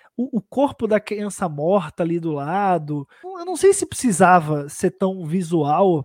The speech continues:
pra nos fazer entender que aquilo era um sacrifício, sabe? Então, eu, eu vou colocar essa, apesar da cena ser importante, é a cena que o pai que entende o que é que tá acontecendo, mas eu acho que eles poderiam ser um pouquinho mais inteligentes, eu acho que nessa resolução. A cena me,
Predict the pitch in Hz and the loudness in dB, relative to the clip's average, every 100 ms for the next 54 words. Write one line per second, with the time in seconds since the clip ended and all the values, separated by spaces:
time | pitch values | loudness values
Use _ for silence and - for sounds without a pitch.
0 | - 196 180 185 190 190 - 214 160 208 | -6 -4 0 0 0 -4 -2 0 0 -4
1 | 220 285 180 214 254 233 226 240 254 262 | -6 2 6 6 4 -2 -2 -2 -4 -8
2 | 294 349 196 226 - 131 - _ _ - | -6 -2 4 4 2 -12 -14 _ _ -8
3 | 156 175 208 _ - 175 170 214 233 262 | -4 -4 -6 _ -14 -12 -4 -2 0 0
4 | 254 247 220 233 233 226 233 - 269 - | 0 2 2 4 4 2 -2 0 0 0
5 | 247 - 220 240 226 277 240 220 208 - | -2 -4 -4 0 2 0 0 -4 -6 -8
6 | 196 - 175 - - 226 277 - - 156 | -12 -6 -6 -6 -8 -6 -8 -18 -14 -8
7 | 156 - 190 190 170 - 185 175 180 147 | -8 -6 -10 -8 -10 -4 -4 -4 -10 -14
8 | - 180 202 165 - 160 - 156 - 170 | -6 -6 -4 -6 -6 -8 -6 -8 -8 -14
9 | 151 139 - 196 233 165 139 _ - 240 | -12 -12 -10 -8 -6 -8 -14 _ -10 -4
10 | 277 285 - 262 - 262 247 240 254 240 | 0 -2 -2 -8 -2 -2 -2 -6 -6 -8
11 | 233 240 240 240 220 240 - 240 247 165 | -8 -10 -8 -6 -8 -10 -4 -2 -2 -4
12 | 139 165 160 - 156 156 - 165 160 175 | -6 -10 -10 -8 -6 -6 -8 -10 -8 -4
13 | 160 156 170 180 - 143 151 143 208 214 | -4 -4 -4 -6 -8 -10 -10 -8 -8 -6
14 | 214 220 226 214 | -6 -4 -4 -4